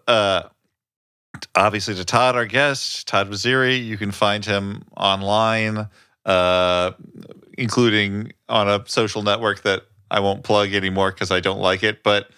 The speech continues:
you can find him there. Um, look him up. And, uh, thank you to our producer, Alex Smith. You might find him under Howell Dodd. You might find him under Lydia Burrell. He's a man of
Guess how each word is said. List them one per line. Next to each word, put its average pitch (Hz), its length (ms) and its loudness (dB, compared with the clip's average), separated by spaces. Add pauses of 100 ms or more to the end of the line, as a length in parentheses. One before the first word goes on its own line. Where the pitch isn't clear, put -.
(320)
you 107 80 -6
can 101 60 -2
find 110 240 2
him 101 80 -6
there. 95 260 0 (420)
Um, 120 720 0 (320)
look 143 180 -4
him 180 120 -2
up. - 280 0 (380)
And, 113 380 0
uh, 113 1000 2 (340)
thank 110 280 -2
you 120 140 0
to 113 180 2
our 107 180 4
producer, 117 640 0
Alex 101 360 -2
Smith. 127 580 -4 (640)
You 101 100 -8
might 92 220 2
find 95 240 0
him 95 100 -6
under 90 180 0
Howell 101 360 0
Dodd. 104 340 0
You 113 80 -10
might 95 160 -2
find 107 240 -2
him 131 80 -4
under 135 200 -2
Lydia 147 340 0
Burrell. 139 540 0
He's 85 180 -6
a 95 40 -10
man 107 300 0
of 98 160 -8